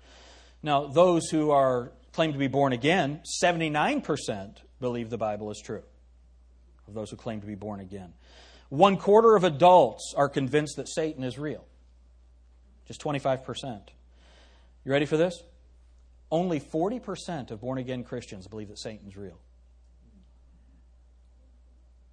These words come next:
That's the world that we live in. Have you ever been, have you, have you ever had a conversation with someone that you know is a Christian, and yet as you talk with them, you can't understand where they're coming from? Has,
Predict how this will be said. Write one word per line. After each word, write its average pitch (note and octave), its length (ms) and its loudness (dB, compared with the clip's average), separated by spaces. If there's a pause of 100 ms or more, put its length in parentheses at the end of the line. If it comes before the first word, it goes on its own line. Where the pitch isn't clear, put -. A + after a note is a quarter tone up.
(1120)
That's E3 260 0
the B3 100 -4
world A#2 520 -6 (540)
that B2 120 -10
we C3 140 -6
live A3+ 260 -4
in. F#2 140 -14 (800)
Have G3+ 160 2
you D4 80 2
ever F#4+ 180 0
been, B3+ 160 2
have A3 220 2
you, G#3+ 160 2
have F#3+ 140 -4
you C4+ 60 -2
ever E4+ 100 -6
had D4+ 100 -2
a A#3 40 -2
conversation F#3 680 -2
with E3 120 -2
someone F#3+ 220 -2
that F3 80 -6
you D3+ 100 -4
know D3 220 0
is D#3+ 80 -4
a C3 60 -10
Christian, A2+ 580 -10 (920)
and F3 100 -2
yet A#3 140 4
as G#3+ 140 2
you F#3 80 -4
talk G3+ 340 0
with F3 140 -2
them, D#3+ 120 0
you D3+ 120 -2
can't G#3+ 280 -6
understand F3+ 960 -6 (440)
where E3+ 340 2
they're E3+ 80 0
coming E3+ 320 -2
from? F#2 280 -10
Has, B2 240 -4